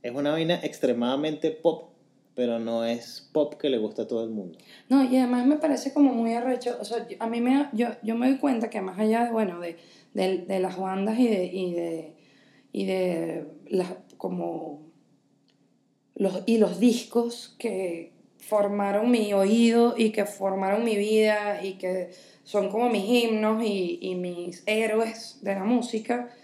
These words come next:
Speaker 2: yo me he dado cuenta que, a, a, o sea, aparte, a mí me gusta mucho,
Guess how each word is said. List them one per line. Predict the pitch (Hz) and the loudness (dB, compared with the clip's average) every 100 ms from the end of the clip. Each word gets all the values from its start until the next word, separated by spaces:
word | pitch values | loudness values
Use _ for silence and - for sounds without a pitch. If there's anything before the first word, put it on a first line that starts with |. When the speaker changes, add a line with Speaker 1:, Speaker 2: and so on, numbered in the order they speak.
| - - - - - | -20 -20 -20 -20 -2
Speaker 2:
yo | 226 | 0
me | 240 | 4
he | |
dado | 262 277 | 4 4
cuenta | 294 277 254 247 | 4 4 4 0
que, | - 240 240 247 - | 0 0 0 -4 -6
a, | 208 208 208 | -4 -2 -2
a, | 202 - - | -4 -4 -6
o | 202 | -4
sea, | 226 208 - | -2 -2 -2
aparte, | 196 - 277 233 233 254 240 | -6 0 2 2 0 -2 -2
a | 226 220 | -2 0
mí | 220 220 - | 0 0 -2
me | 240 | 0
gusta | 254 247 269 | 0 0 4
mucho, | 262 277 254 254 226 247 | 8 8 6 2 -6 -6